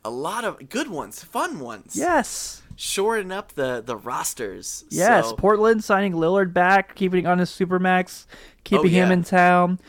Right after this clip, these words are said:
Speaker 2: getting
Speaker 1: Worth it.
Speaker 2: Rodney Hood back, trading for Hassan Whiteside.
Speaker 1: I actually like Hassan Whiteside on that team.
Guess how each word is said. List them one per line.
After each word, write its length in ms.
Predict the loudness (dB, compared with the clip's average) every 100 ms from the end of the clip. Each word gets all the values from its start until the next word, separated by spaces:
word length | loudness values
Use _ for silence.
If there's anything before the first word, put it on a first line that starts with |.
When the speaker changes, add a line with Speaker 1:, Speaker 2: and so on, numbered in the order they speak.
| -20 _
Speaker 2:
getting 160 | 2 4
Speaker 1:
Worth 80 | 6
it. 20 |
Speaker 2:
Rodney 260 | 6 6 4
Hood 280 | 0 0 4
back, 280 | 2 2
trading 320 | -2 -2 0 0
for 140 | 2
Hassan 360 | 2 2 2 4
Whiteside. 680 | 2 2 0 0 0 0 -4 _ _ _ _ _ _ _ _ _ _ _ _ _ -2
Speaker 1:
I 140 | -2
actually 280 | -2 -4 -2
like 180 | -4 -4
Hassan 340 | -8 -8 -8
Whiteside 340 | -10 -10 -12
on 80 | -12
that 140 | -14 -16
team. 280 | -18 -20